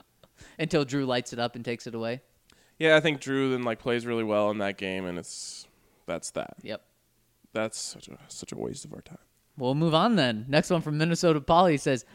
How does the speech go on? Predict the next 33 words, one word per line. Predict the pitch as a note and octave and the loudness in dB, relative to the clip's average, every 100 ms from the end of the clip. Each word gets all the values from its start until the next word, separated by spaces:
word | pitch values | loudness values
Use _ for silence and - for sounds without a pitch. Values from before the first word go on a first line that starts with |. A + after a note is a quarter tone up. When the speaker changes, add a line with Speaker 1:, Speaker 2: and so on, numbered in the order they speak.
| - | -14
Speaker 1:
"My | - C#3+ D#3+ | 2 4 6
bad, | C#3+ B2+ | 4 2
guys. | A#2+ A#2 A#2 | 2 2 0
I | B2 | -4
should | C3 - | -2 0
have | F#3+ | 0
included | A#3+ A3+ E3+ D3+ C#3+ | -2 -2 0 0 -2
a | |
pronunciation | - D3 D#3+ - F3 A#3 - G#3+ | -2 0 0 0 0 0 0 0
guide | D3 A2 E2 - _ _ | 2 2 0 -12 _ _
when | C3 C#3 | -2 0
he | C#3 C3+ | 2 -2
threw | A#2+ - C#3+ | -2 -4 2
out | C3+ C3 | 2 2
the | B2+ A#2 G#2+ _ | -4 -8 -8 _
flogga | - - C3 C#3 D#3+ C#3 A2+ F#2 - _ _ _ | -20 -6 2 6 4 4 -2 -2 -10 _ _ _
in | A#2+ | -6
terms | A#2+ C3+ B2+ | -4 -4 -4
of | A#2+ | -6
the | A2 | -8
Drew | A2 A#2 B2+ C3 C3 C3 | -10 -12 -4 0 0 0
Lock, | A#2+ A#2+ A#2 A#2+ - A#2 | 0 0 0 -2 -6 -14
Joe | A#2+ A#2 | -6 -6
Flacco, | A2+ - A#2+ B2 B2+ A2+ G2 G2+ - | -6 -4 0 0 0 -6 -6 -12 -10
uh, | G#2+ G#2+ | -4 -4
Speaker 2:
Saga. | G2 B2 A#2 D#2 - - _ - | 2 2 2 -2 -8 -16 _ -8
Speaker 1:
debate." | B2+ A2+ A2 F#2 | -6 -4 -6 -2
Yes, | C3+ B2 - | -2 -2 -4
he | C3 | -10
says, | A#2+ C#3+ B2 | -2 -2 -2
"I | C#3 D3+ | -4 0
meant | E3 D#3 _ _ _ _ | 0 -2 _ _ _ _
flogga, | - - C#3 C#3+ E3 D#3 C3 G#2+ | -20 -4 6 8 8 4 2 2